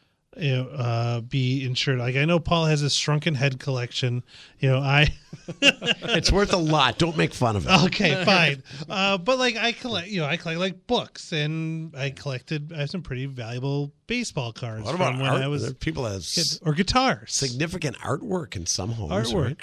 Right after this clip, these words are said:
Speaker 1: yeah. What about things like that? I know, like, my, you know, I have my, uh, wife's engagement wedding rings, you know, um, you know, insured. But what about some of the other collectible things? At what point should you start seriously thinking about that?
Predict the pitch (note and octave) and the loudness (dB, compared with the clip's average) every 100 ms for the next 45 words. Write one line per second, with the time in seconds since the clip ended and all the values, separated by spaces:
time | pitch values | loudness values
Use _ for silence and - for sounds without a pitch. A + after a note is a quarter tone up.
0 | - D#3 E3+ G3+ D#3+ A#2+ D3+ G#3 G3+ F#3+ | -14 -2 0 2 0 0 0 0 2 0
1 | F3+ D#3 - F3 F3 D#3 D3+ C#3 E3 C#3 | -2 -8 -10 -4 -4 -2 -4 -2 -2 0
2 | C#3+ D#3 D#3+ D#3 D3+ E3 D#3 D3+ _ F3+ | 2 2 4 2 0 -6 -6 -10 _ -4
3 | C#3 C#3 C#3+ B2+ C3 B2+ B2 B2 B2 _ | -4 -4 -4 -2 -2 -2 -4 -6 -8 _
4 | - - _ _ B2 A#2+ A#2 B2+ B2 - | -20 -20 _ _ -2 0 2 2 0 -2
5 | A#2+ A2+ A2+ A#2+ C3 C3+ B2 A2+ A2 G#2 | -4 -4 -2 -4 -4 -6 -6 -8 -10 -10
6 | G#2 G#2 - - - D3+ A#2 A#2+ C3+ A2+ | -12 -14 -18 -20 -12 -10 -8 -10 -10 -10
7 | A2 A2 A2 A2+ E3+ A#2+ C3+ A#2+ - - | -8 -10 -12 -14 -10 -8 -6 -6 -6 -6
8 | A#2 A#2 A2 B2+ C#3+ D#3 D#3 D#3+ _ - | -6 -6 -6 -4 -2 0 -2 -6 _ -6
9 | C#3+ C3+ B2+ B2+ - C3 A#2 - A#2+ A#2 | -2 -2 -2 -6 -6 -6 -6 -6 -6 -4
10 | A#2 C3+ D#3+ D#3 D#3+ C#3+ C#3 B2 A#2+ C3 | -6 -4 -6 -4 -4 -4 -4 -8 -8 -8
11 | A#2+ A#2+ _ _ _ _ _ - C3+ B2 | -10 -12 _ _ _ _ _ -4 -2 0
12 | B2 - A#2+ B2 G#2+ G#2 - G#2 | -4 -6 -6 -6 -8 -8 -10 -14